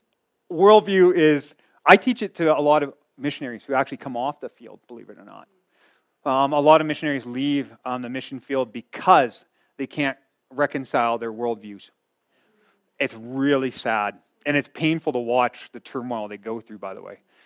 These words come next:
It's hard to reconcile that worldview. So, it's funny is here in Gunnison, and I hear it all the time. I've talked to so many people around the church and around town and stuff, is the worldviews in Gunnison are quite funny too. Because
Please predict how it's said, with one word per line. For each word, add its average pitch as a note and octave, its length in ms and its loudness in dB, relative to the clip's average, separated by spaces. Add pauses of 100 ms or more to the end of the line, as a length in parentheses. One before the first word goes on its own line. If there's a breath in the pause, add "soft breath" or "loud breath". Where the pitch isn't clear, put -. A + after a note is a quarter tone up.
(100)
It's - 100 -20
hard D3 500 4
to B2 120 -14
reconcile A2 600 -8
that G2+ 180 -14
worldview. G2+ 360 -18 (880)
So, G#3 340 6 (1200 soft breath)
it's F3+ 100 -8
funny D#4+ 300 6
is C#3 140 0
here C4+ 120 -2
in A3+ 100 -2
Gunnison, D#3+ 440 2
and F3 80 4
I A3+ 80 8
hear B3+ 140 4
it A3+ 80 8
all F3+ 100 10
the D3 80 -4
time. C#3 180 4
I've A#2 120 -6
talked F3+ 220 8
to E3 100 4
so D#3+ 160 -4
many D3+ 160 -2
people C3+ 260 -4
around B2+ 240 0
the C3 80 -8
church B2 320 -8
and B2+ 80 -10
around C3 280 -2
town A#2+ 260 -4
and A#2+ 80 -14
stuff, C3+ 180 -4 (320 soft breath)
is F3+ 240 0
the F3+ 180 2
worldviews A#3 440 6
in E3+ 100 -4
Gunnison D#3+ 340 4
are C3 60 -2
quite C3+ 300 -2
funny B2 220 -4
too. B2+ 200 -6 (500 soft breath)
Because G#3 540 10